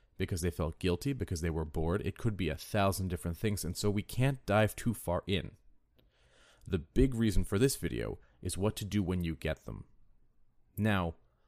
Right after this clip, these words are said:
we're not mind readers, and so we cannot know if it's a breadcrumb or if it's a genuine attempt at reconciliation. And so what you do is, if they are reaching out to you,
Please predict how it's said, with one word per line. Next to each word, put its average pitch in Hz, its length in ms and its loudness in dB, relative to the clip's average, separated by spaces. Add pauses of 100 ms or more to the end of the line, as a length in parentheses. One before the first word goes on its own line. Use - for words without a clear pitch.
(200)
we're 98 220 4
not 139 160 4
mind 113 240 4
readers, - 500 -4
and 95 140 -2
so - 140 4
we 95 160 0
cannot 117 420 0
know 107 420 0
if 92 160 -2
it's 87 140 -4
a 87 60 -2
breadcrumb 85 640 -2
or 107 340 0
if - 200 -6
it's 85 180 -2
a 90 60 -4
genuine 92 400 0
attempt 90 320 -2
at 85 100 -2
reconciliation. 85 840 -2
And 82 120 -4
so - 160 -2
what 95 200 0
you 107 140 0
do 101 380 0 (420)
is, 85 380 -2 (300)
if 107 340 0
they 95 180 2
are 95 80 6
reaching 101 300 2
out 104 140 0
to 113 100 -4
you, 123 400 2